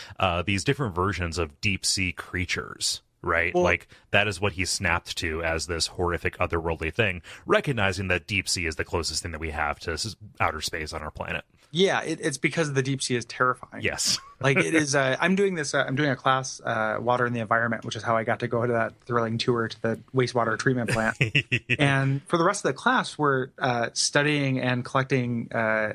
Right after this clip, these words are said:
Speaker 2: stream-like invertebrates.
Speaker 1: Oh, nice.
Speaker 2: And we, we watched a, a bunch of videos they, they showed them, and they're terrifying.
Speaker 1: Mm-hmm.
Speaker 2: Like, they're not deep sea monsters.
Speaker 1: Yeah.
Speaker 2: They're just little bugs, but having them projected on a big classroom wall so they're,
Speaker 1: Mm-hmm.
Speaker 2: you know,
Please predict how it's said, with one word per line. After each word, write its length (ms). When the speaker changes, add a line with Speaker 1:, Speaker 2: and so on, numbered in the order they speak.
Speaker 2:
stream-like 760
invertebrates. 800
Speaker 1:
Oh, 100
nice. 300
Speaker 2:
And 380
we, 380
we 160
watched 380
a, 300
a 60
bunch 160
of 60
videos 340
they, 140
they 160
showed 260
them, 180
and 320
they're 140
terrifying. 720
Speaker 1:
Mm-hmm. 200
Speaker 2:
Like, 140
they're 100
not 320
deep 220
sea 380
monsters. 460
Speaker 1:
Yeah. 60
Speaker 2:
They're 60
just 120
little 140
bugs, 400
but 220
having 240
them 100
projected 460
on 120
a 60
big 120
classroom 520
wall 320
so 140
they're, 180
Speaker 1:
Mm-hmm. 120
Speaker 2:
you 60
know, 240